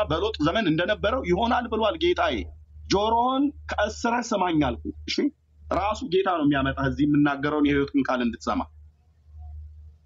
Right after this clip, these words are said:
የኖህ ዘመንና የሎጥ ዘመን ይሆናል አለ ጌታ ኢየሱስ። የሰው ልጅ ከመምጣቱ በፊት ኖህና የሎጥ ዘመን ይሆናል። ሁለት ክፉ ዘመናት ነበሩ እነኛ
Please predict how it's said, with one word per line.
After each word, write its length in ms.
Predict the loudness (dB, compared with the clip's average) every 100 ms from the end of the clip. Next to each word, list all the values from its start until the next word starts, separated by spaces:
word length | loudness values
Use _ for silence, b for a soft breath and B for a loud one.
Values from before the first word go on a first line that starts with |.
| -20 -18 -16 -14 -14 -14 -18 _ _ _
የኖህ 320 | 0 2 0
ዘመንና 460 | 2 2 2 2 0 -4 -8 -20 -16 -2
የሎጥ 380 | 0 2 0 -2
ዘመን 320 | 0 0 0 -2
ይሆናል 420 | 0 0 0 -2
አለ 180 | -8 -12 -16 _ _ -20 -20 -18 -16 -16 -16 0
ጌታ 260 | 0 2 0 -2
ኢየሱስ። 320 | -4 -10 -4
የሰው 240 | -2 0
ልጅ 140 | -4 -2
ከመምጣቱ 460 | 0 0 0 -2 0
በፊት 260 | -2 -2 -4 _ _ -18 -14 -2 2
ኖህና 540 | 4 2 0 -4 -4 -2 -2 -2
የሎጥ 340 | 0 2 0 -2 -2
ዘመን 320 | 0 0 -4 -2
ይሆናል። 400 | 0 0 -2 -4 -8 _ _ 0
ሁለት 280 | 2 0 -4 -2
ክፉ 300 | -2 0 0
ዘመናት 400 | 2 0 0 -2
ነበሩ 220 | -4 -6 -6
እነኛ 220 | -6